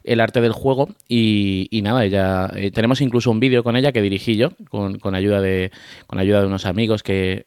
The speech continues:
que lo grabaron y, y bueno, pues el, el, el juego pretende,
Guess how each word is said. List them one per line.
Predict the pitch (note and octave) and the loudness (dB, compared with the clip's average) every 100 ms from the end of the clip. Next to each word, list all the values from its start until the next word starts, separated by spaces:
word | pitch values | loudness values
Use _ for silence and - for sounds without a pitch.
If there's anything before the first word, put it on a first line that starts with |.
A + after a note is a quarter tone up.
| _ | _
que | - | -6
lo | F#2+ | -2
grabaron | G2 G#2 C3 D#3 | 2 2 2 0
y, | - A2 G2+ F#2+ - _ _ _ _ | -2 0 0 -2 -6 _ _ _ _
y | A#2+ | 0
bueno, | D#3 F#3 - | 0 0 -4
pues | A#2 G#2+ - | -6 -4 -2
el, | G#2+ G2 F#2+ F#2 F2+ F2+ F2 F2+ - | 0 0 0 -2 -2 -4 -4 -8 -8
el, | - F#2+ F2+ F2+ F2 F2 F2 F2 F2 | -4 -4 -2 -2 -4 -4 -4 -6 -4
el | - F#2+ | -4 -2
juego | A2+ A2 C3 | 0 0 0
pretende, | C3 C#3 C#3+ C#3+ | 0 0 0 0